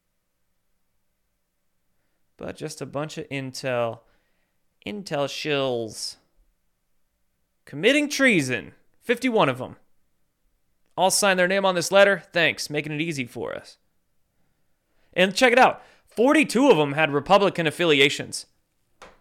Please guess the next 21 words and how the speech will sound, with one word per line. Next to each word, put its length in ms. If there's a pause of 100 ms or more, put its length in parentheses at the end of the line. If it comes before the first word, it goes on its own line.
A 100
lot 260
of 100
these 280
were 200
Republicans. 880 (800)
A 60
few 220
of 80
'em 160
definitely 280
Democrats 480
too. 280 (560)
But 360
all 280
of 220
the, 380 (420)
all 200
of 140
the 100
red, 500